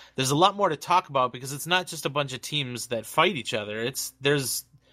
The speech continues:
stuff being won, there's stuff being lost, there's upsets, there's diplomacy, there's all kinds of stuff.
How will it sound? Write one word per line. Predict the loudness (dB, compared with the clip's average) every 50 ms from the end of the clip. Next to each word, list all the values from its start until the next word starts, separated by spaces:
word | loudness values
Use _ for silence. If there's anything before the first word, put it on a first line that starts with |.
| _ _ _ _ _ -6
stuff | -4 -2 0 4 4 4 4 2 0
being | -4 -2 -2 -2 -2 0
won, | 2 4 4 4 2 0
there's | -2 -4 -2
stuff | 0 2 2 2 2 0 _
being | -4 -4 -4
lost, | -4 -2 2 6 6 6 6 6 2 -2 -4
there's | -2 -2 -2 -4 -2 0
upsets, | 0 0 2 0 -2 0 2 4 4 2 2 -2 -6 -2
there's | 0 0 2 2 2 0 -2 -4 -6 -6 -8 -10 -16 -14 -12
diplomacy, | -12 -12 -4 0 2 2 2 2 0 -2 -2 -2 0 0 2 2 2 2
there's | 2 2 0 0 0 -2 -2 -2 -2 2
all | 4 4 4 4
kinds | 2 0 0 0 0 0 -2
of | -6
stuff. | -4 0 2 4 4 4 2